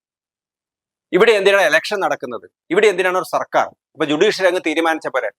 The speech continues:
ജുഡീഷ്യറിക്ക് എന്ത് അധികാരമാണ് ഉള്ളത് എന്നാണ് ഇന്ദിരാഗാന്ധി ചോദിച്ചത്.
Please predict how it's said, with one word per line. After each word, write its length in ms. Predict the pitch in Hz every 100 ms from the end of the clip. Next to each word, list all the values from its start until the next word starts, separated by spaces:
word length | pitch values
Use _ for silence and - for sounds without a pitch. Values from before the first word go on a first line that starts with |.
| - _
ജുഡീഷ്യറിക്ക് 520 | 143 160 214 208 185 185
എന്ത് 140 | 151
അധികാരമാണ് 600 | 135 147 165 165 160 147
ഉള്ളത് 340 | 135 139 127 139 _ _ _ _ _ _ _ _ _
എന്നാണ് 360 | 170 185 180 190
ഇന്ദിരാഗാന്ധി 520 | 165 165 165 160 151
ചോദിച്ചത്. 520 | 156 131 123 - -